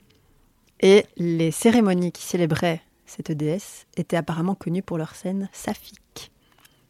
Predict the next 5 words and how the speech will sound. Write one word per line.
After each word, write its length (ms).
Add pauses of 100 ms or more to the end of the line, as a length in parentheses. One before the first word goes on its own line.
(340)
Donc, 240
euh, 140 (320)
saphique, 560 (600)
Sappho, 380 (400)
lesbienne. 320